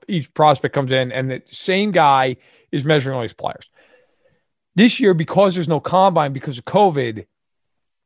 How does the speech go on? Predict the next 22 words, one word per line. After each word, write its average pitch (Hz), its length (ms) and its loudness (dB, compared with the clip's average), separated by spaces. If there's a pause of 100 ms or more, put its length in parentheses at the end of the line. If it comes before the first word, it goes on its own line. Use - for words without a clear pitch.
(140)
you're 160 140 -4
not 156 200 -2
getting 170 300 2
that. 78 220 -18 (460)
So 165 440 2 (300)
you 196 200 2
have 165 180 0
different 190 300 -2
people 165 600 0 (100)
using 156 360 0
different 170 300 -2
techniques 165 420 -2
to 147 100 2
measure 147 380 0
at 120 60 -8
every 151 200 0
single 147 240 -4
one 143 120 -2
of - 20 -8
these 117 140 -10
pro 175 240 2
days. 78 340 -12